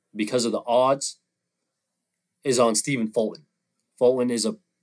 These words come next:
significant underdog. Based on the odds, but we know fights are not won based on the odds. I think Fulton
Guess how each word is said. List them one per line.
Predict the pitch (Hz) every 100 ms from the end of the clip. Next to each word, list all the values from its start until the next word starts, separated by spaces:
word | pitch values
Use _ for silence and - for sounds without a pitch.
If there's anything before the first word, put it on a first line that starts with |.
| _ -
significant | - 135 113 131 151 147 147 135 -
underdog. | 131 131 127 131 131 139 _ _ _ _ _ _ _ _ _ _ _ _ _ -
Based | 127 127 135
on | 117
the | 110
odds, | 117 127 135 - _ _ _ _ _ _ _ _ _ _
but | 107
we | 113 131
know | 123 117
fights | 139 135 120
are | 110
not | 120 107
won | 101 131 113 95 - _ _ _ _
based | 120 110 110
on | 98
the | 104
odds. | 117 92 - - _ _ _ _ _ _ _ _ _ _ _ _ _ _ -
I | 120
think | 120 123 110
Fulton | 127 123 120 110